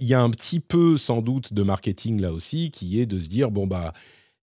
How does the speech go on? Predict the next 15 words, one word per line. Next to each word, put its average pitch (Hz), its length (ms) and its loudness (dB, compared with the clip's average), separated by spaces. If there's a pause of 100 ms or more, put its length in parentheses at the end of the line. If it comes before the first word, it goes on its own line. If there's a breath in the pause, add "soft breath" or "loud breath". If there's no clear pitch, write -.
et, 123 40 -4
et, 110 340 0
et 107 40 2
on 92 260 -2
va 92 140 0
voir 107 280 4
que 107 120 -2
c'est - 160 -2
le 90 60 -2
cas 107 160 0
avec 90 220 -2
les 90 100 -2
téléphones 95 480 -2
également, 120 640 -2
euh, 101 300 2